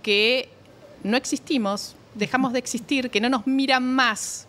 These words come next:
porque parece que también eso, ¿no? Que llegamos a esta etapa y nadie nos mira. No, chicas, eh, la calle es nuestra, la vida es nuestra, pensar siempre para adelante y siempre de la vereda del sol.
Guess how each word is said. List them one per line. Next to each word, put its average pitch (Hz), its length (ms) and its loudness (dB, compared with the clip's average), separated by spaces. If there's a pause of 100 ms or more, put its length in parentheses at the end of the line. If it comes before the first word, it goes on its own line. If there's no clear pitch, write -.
porque 190 220 0
parece 226 300 2
que 226 80 0
también 240 420 2
eso, 208 280 0
¿no? 262 380 0
Que 196 100 -4
llegamos 208 400 0
a - 20 2
esta 220 200 -2
etapa 277 540 0 (380)
y 226 340 -2 (240)
nadie 214 320 2
nos 202 180 -4
mira. 185 240 0
No, 208 220 0
chicas, 196 680 -2 (100)
eh, 160 520 -4 (540)
la 175 160 2
calle 208 240 0
es 190 40 -2
nuestra, 214 480 0
la 180 140 2
vida 214 280 0
es 185 100 -4
nuestra, 208 720 0
pensar 175 440 -2
siempre 208 680 -4 (320)
para 165 160 2
adelante 214 600 2
y 226 60 -4
siempre 220 360 -2
de 208 60 2
la 185 120 4
vereda 175 300 2
del 170 140 -2
sol. 147 380 -6